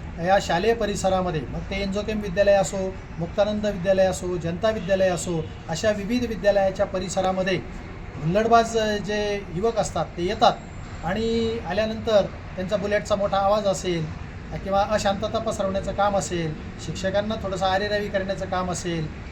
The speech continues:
व्यक्तिगत बोलण्याचं काम असेल, अशा पद्धतीने ही, अ, जी काही ठराविक काही मुलं, जी टार्गेट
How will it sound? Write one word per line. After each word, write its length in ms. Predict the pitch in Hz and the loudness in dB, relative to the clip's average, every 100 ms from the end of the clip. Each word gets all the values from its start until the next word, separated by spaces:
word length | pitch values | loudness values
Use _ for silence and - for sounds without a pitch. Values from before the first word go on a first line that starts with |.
| - | -8
व्यक्तिगत 360 | 165 165 208 208 | -6 -6 -6 -6
बोलण्याचं 420 | 190 208 220 226 | -2 0 0 -2
काम 220 | 208 196 190 | 0 2 2
असेल, 300 | 175 175 170 | 0 -2 -2
अशा 200 | 165 214 | -4 -6
पद्धतीने 500 | 214 190 208 202 202 | -6 -8 -6 -6 -4
ही, 400 | 170 190 202 196 - - 165 | -4 -4 -6 -8 -10 -8 -2
अ, 280 | 170 170 170 | 0 0 0
जी 220 | 170 185 208 | -4 -2 0
काही 140 | 208 | 0
ठराविक 420 | 170 165 233 247 | 2 2 2 2
काही 140 | 220 220 | -2 -4
मुलं, 260 | 208 202 | -2 -4
जी 140 | 202 202 | -4 -2
टार्गेट 340 | 185 185 | 0 0